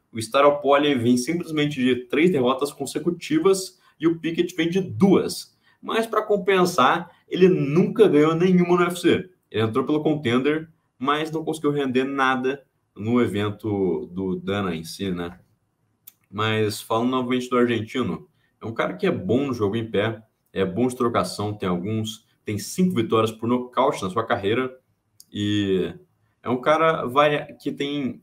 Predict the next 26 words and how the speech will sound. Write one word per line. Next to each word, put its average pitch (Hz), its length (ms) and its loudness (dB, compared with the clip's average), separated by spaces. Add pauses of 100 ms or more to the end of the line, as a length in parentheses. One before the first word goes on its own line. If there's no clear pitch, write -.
mais 120 240 -2
variedade 120 720 0
de 90 60 -4
golpes, 101 540 -6
né? 90 240 -8 (320)
Um 90 140 -8
cara 92 280 -2
que 95 500 -6 (240)
tem 101 80 -4
mais 104 200 -2
ferramentas. 113 960 -4 (220)
É - 120 -4
bom 101 180 -2
no 120 140 -4
clinch, 110 580 -4 (240)
é 98 100 -2
bom 95 160 -2
com 127 160 -4
chutes, 113 840 -2 (320)
mais 202 460 -4
ou 156 80 2
menos 131 580 0
com 101 460 -6
o 107 60 -8
boxe, 101 640 -2 (580)
mas 143 800 -2